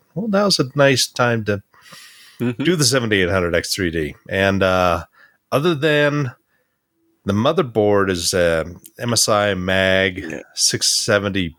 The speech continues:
Speaker 1: P, uh, Wi-Fi, I think it is, and, uh, the bios is a little bit older, even the latest one on the,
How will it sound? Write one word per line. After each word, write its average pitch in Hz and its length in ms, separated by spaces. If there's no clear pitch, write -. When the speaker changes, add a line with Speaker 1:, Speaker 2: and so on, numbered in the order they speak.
Speaker 1:
P, 95 640
uh, 85 140
Wi-Fi, 104 560
I 98 120
think 104 180
it 101 80
is, 101 460
and, 95 340
uh, 85 340
the 101 180
bios 123 440
is 98 80
a 95 60
little 120 240
bit 107 120
older, 92 480
even 95 200
the 90 120
latest 85 380
one 85 100
on 82 160
the, 78 180